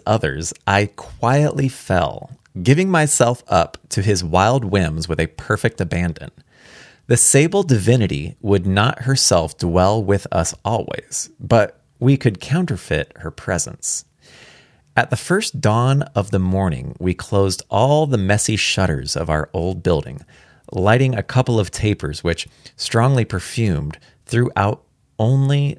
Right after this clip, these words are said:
the ghastliest and feeblest of rays.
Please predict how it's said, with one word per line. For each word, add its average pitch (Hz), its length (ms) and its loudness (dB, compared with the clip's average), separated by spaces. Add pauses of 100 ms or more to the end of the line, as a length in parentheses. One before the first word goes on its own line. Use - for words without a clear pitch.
the 98 100 -2
ghastliest 80 1040 -2
and 78 260 -4
feeblest 82 720 -2
of 80 160 -4
rays. - 600 -6